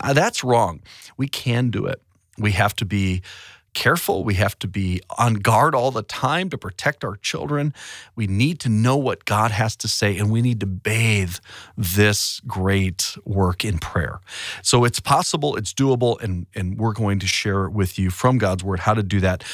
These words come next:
We're going to be starting in the middle of a message and going into basically the idea that God shows mercy, and God shows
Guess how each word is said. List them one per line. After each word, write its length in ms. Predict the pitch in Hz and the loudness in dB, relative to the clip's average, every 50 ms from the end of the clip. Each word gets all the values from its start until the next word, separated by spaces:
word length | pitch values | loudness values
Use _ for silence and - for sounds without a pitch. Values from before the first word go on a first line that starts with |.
| - - - - - | -12 -12 -14 -2 0
We're 120 | 123 120 | 2 2
going 260 | 104 123 131 143 151 | 4 4 4 4 2
to 60 | 139 120 | 2 0
be 80 | 117 107 | 0 0
starting 580 | - - - - 147 156 156 143 135 120 117 - | 0 -2 0 0 2 2 2 2 2 2 0 0
in 100 | - 127 | 0 2
the 140 | 117 110 107 | 2 4 4
middle 280 | 107 110 131 185 220 208 | 4 4 4 2 2 2
of 120 | 156 98 | 0 0
a 60 | 101 | 0
message 520 | 95 95 92 90 85 - - 98 90 139 - | 0 0 0 0 0 -2 -2 -2 -2 -2 -2
and 140 | - 98 92 | -2 0 0
going 320 | 101 101 104 107 104 101 | 2 2 2 2 2 2
into 420 | 113 113 117 117 - - 110 101 | 2 2 2 0 0 0 0 0
basically 560 | 95 87 120 123 131 - 131 117 - - 107 104 | 2 2 2 2 2 0 -4 -4 -2 0 0 0
the 180 | 95 101 104 - | 0 0 -2 0
idea 400 | - 107 98 87 101 107 107 107 | 0 0 0 0 2 2 4 4
that 220 | 92 101 98 98 - _ _ _ _ _ _ _ _ _ _ _ _ _ _ - - 127 | 4 2 0 0 -4 _ _ _ _ _ _ _ _ _ _ _ _ _ _ -18 -10 -2
God 480 | 110 113 113 120 123 131 131 123 113 - - - - - - - - _ | 2 2 4 4 4 2 2 0 -4 -10 -14 -18 -20 -20 -20 -20 -20 _
shows 400 | - - - - 127 117 117 95 | -4 -2 0 2 2 2 0 0
mercy, 640 | 101 101 95 104 110 120 - - - 156 160 170 180 - | -2 0 0 2 0 0 0 -2 -2 -2 0 -2 -2 0
and 160 | 120 104 98 - | 0 0 0 0
God 360 | 95 95 98 104 110 110 104 | 0 2 2 2 2 0 -2
shows 760 | - - - 117 107 101 101 101 101 98 98 95 - - | -4 -2 -2 0 0 2 2 2 2 0 0 -2 -4 -8